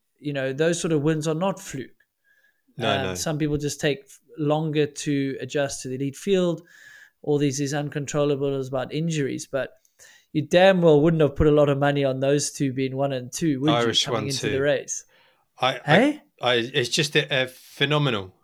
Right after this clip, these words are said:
Speaker 2: And to, what's, what's really interesting with Oisin is his rise. There was this sort of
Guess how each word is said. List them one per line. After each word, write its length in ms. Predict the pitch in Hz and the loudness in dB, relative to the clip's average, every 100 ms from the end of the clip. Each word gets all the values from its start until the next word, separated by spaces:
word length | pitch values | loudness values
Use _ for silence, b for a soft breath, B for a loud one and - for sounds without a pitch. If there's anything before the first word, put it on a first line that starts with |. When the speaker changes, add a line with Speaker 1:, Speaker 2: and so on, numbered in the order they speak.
| - | -4
Speaker 2:
And 380 | 131 127 123 - B B B B _ - | -2 -2 -8 -12 B B B B _ -4
to, 220 | 151 175 - - | -2 -2 -6 -2
what's, 260 | 190 185 - - | 0 0 -2 -4
what's 320 | 143 170 - | -4 -2 -2
really 240 | 160 143 | -2 -2
interesting 480 | 139 143 147 147 127 | -2 -4 -4 -2 -2
with 400 | 123 120 - - _ _ 135 | 0 -2 -4 -20 _ _ -2
Oisin 440 | 143 - 139 113 | 0 0 -2 -2
is 300 | 110 - - _ _ | -2 -4 -6 _ _
his 520 | - - 175 165 - 135 | -18 -2 0 0 -2 -4
rise. 880 | 120 127 160 160 117 104 110 - - b b b b _ | -6 2 4 4 2 -4 -6 -8 -8 b b b b _
There 160 | - 139 | 0 0
was 180 | 139 127 | 0 -2
this 180 | 139 - | 0 0
sort 380 | - 143 127 135 | 0 0 -2 -4
of 260 | 120 - | -6 -10